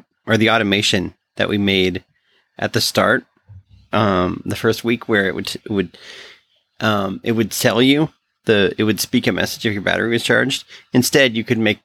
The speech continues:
um, some sound that might be louder, that you might, you might hear more than the, the speech. So that's certainly an option. So, um,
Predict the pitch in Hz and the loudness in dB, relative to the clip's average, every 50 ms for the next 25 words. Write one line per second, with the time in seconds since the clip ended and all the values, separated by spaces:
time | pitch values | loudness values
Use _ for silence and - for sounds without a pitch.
0 | - - - 107 107 104 101 98 92 95 95 95 - - - - 123 110 107 - | -12 -6 -4 -2 -2 -2 -2 -2 -2 -2 -4 -6 -8 -8 -4 0 0 2 2 2
1 | - 104 101 101 95 78 85 92 - - _ - - 107 98 101 98 95 - 101 | 0 0 2 2 0 -2 -4 -8 -10 -12 _ -10 -8 -6 -4 -2 -4 -4 -4 -6
2 | 95 90 92 95 92 92 92 92 95 92 92 92 92 92 95 98 98 92 90 - | -4 -4 -4 -4 -4 -4 -6 -6 -6 -6 -6 -6 -6 -4 -2 -2 0 -2 -2 -4
3 | - _ _ _ - 101 98 98 95 92 92 - 110 101 98 95 90 92 95 92 | -8 _ _ _ -6 -4 -2 -2 -2 -4 -4 -4 -2 -2 -2 -2 -4 -6 -6 -6
4 | 90 90 90 90 92 95 - _ _ _ _ - - - - - - - - - | -6 -4 -4 -6 -8 -8 -12 _ _ _ _ -16 -14 -10 -8 -8 -8 -8 -8 -12
5 | - - _ _ - - - - 110 107 101 - _ - - - - - _ - | -12 -12 _ _ -14 -4 0 2 2 2 0 -2 _ -20 -20 -20 -20 -12 _ 0
6 | 165 170 170 - 196 185 151 143 131 113 101 92 107 - - - 85 - _ _ | 0 0 2 0 -2 -2 0 0 0 2 2 2 0 -2 -4 -6 -6 -8 _ _
7 | _ _ _ _ _ _ _ _ _ _ _ _ _ _ _ _ _ _ - - | _ _ _ _ _ _ _ _ _ _ _ _ _ _ _ _ _ _ -20 -20
8 | _ _ _ _ - - - 214 202 160 143 175 202 - _ _ _ - - _ | _ _ _ _ -8 -4 0 2 2 2 2 0 -2 -6 _ _ _ -20 -20 _
9 | _ - - 156 160 160 160 160 160 160 160 151 | _ -4 0 2 4 4 4 4 2 0 -2 -6